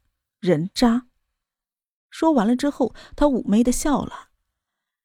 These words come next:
南离泽看着手机上的来电显示，接了起来，并没有说话。等到南离川说完了之后，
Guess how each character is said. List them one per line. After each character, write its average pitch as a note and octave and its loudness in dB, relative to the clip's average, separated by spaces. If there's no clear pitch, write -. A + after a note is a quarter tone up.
南 B3 6
离 C#4 6
泽 A#3 2
看 A#3 2
着 F#3+ 2
手 F3 2
机 G#3+ 0
上 G#3+ 2
的 F3+ 2
来 E3+ 0
电 G#3+ 2
显 - -6
示， - -8
接 D4 2
了 C#4+ 4
起 - -4
来， - -8
并 C4+ 4
没 G3 4
有 G3+ -2
说 A3+ 0
话。 - -6
等 A#3+ 2
到 C4+ 6
南 A#3 8
离 A#3+ 6
川 B3 2
说 B3+ 2
完 F#3+ 2
了 F#3 -2
之 A3 0
后， - -6